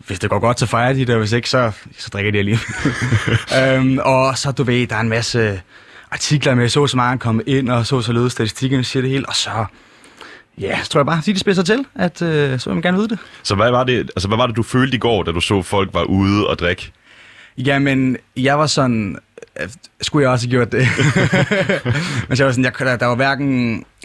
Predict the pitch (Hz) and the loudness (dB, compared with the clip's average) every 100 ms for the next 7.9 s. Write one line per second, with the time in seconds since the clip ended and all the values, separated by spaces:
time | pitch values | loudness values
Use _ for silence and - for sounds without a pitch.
0 | - - 120 113 123 127 131 123 135 117 | -16 -10 -4 -2 0 0 2 2 2 2
1 | 117 117 123 110 110 104 104 101 95 95 | 2 0 0 0 0 0 0 -2 0 -2
2 | 82 - 107 95 90 90 95 87 90 92 | -4 -4 -4 -4 -6 -4 -4 -4 -6 -6
3 | 76 - 110 - - - 53 - - - | -8 -6 -8 -8 -10 -6 -4 -6 -10 -14
4 | - - - 113 139 139 139 156 127 139 | -14 -10 -6 2 4 4 4 2 0 0
5 | 135 - 123 113 110 - 113 110 - 135 | -2 -2 -2 0 0 0 0 0 2 2
6 | 127 135 131 120 110 113 - - - _ | 0 0 0 0 0 0 -2 -8 -20 _
7 | _ - - 120 113 110 110 107 110 | _ -20 -10 -2 0 0 0 0 -2